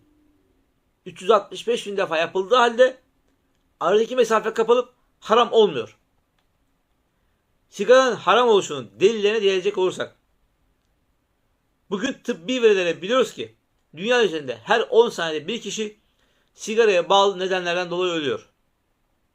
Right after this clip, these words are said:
Bu rakam Türkiye'de yılda yaklaşık yüz bin civarı. Sigara içmek kalp ve damar hastalıkları, damarın tıkanması, bronşların daralması,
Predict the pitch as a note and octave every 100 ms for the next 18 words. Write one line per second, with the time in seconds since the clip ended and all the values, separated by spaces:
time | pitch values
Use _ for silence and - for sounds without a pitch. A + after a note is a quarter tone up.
0 | _ _ _ _ _ _ _ _ F3+ A3+
1 | G#3 D3+ - A3 F#3+ D#3 E3+ G3+ F#3+ G3
2 | F#3 E3 G#3 F3+ F#3 E3+ C#3+ D3 C#3 A2
3 | - _ _ _ _ _ _ _ _ _
4 | _ _ _ _ _ _ - F#3+ A#3+ -
5 | G#3 G#3+ - A3+ - - D#3+ F3+ G#3 G3+
6 | C#3+ D3 C3+ C3 D3 - B2+ E3 G3 G3
7 | E3+ - F#3 F3 C#3+ D3 A3+ - _ _
8 | _ _ D#3+ A3 - F3 C3+ C#3+ F3 F#3
9 | E3 E3 E3